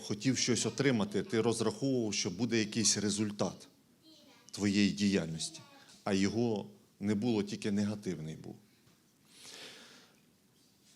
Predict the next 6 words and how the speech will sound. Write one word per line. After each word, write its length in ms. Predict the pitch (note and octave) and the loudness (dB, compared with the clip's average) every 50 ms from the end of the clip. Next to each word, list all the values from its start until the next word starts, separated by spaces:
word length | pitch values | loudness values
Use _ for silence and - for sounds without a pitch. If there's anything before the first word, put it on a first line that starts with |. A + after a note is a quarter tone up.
| _ _ _ _ _ _ _ _ _ _ _ | _ _ _ _ _ _ _ _ _ _ _
В 120 | F#2+ G2+ | 0 2
нашому 600 | C#3 G3+ A3 - A#3+ G#3+ G3+ F#3+ E3 C3+ - - - - - - - - - - - | 4 4 6 4 6 6 8 8 8 6 4 2 -2 -10 -20 -20 -20 -20 -20 -8 -2
суспільстві 840 | - - C#3 B2 - - - G#3 B3+ C#4+ - - - G#2+ F#2+ - - - - - - - - - - - - - - - - | 2 4 4 4 4 4 4 4 4 4 2 0 -2 -2 -2 -2 -4 -10 -18 -20 -20 -20 -20 -20 -20 -20 -20 -20 -20 -20 -4
побудований 760 | _ - G#2 G#2 A2 G#2 D#3 F#3+ A#3 A3 G3+ F#3 F3+ E3+ D3+ | _ 0 2 2 4 6 6 6 6 6 4 4 4 2 2
такий 340 | - - A#2+ - - E3 D#3 | 2 0 -2 0 0 0 -2
принцип, 480 | - - C#3 G#2+ F#2+ E2+ D#2+ - - | 0 2 4 4 4 2 0 -4 -6